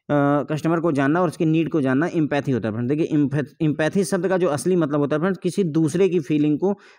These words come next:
महसूस करना होता है। I have empathy for you मतलब कहने का मैं आपको, आपकी जो फीलिंग्स हैं,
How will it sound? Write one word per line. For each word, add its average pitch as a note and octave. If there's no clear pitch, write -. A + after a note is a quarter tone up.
महसूस E3
करना A2
होता G2
है। G2+
I D3
have E3+
empathy D3+
for D3+
you E3+
मतलब D#3+
कहने D#3+
का G3+
मैं F3
आपको, D3+
आपकी D3+
जो E3+
फीलिंग्स D3+
हैं, F3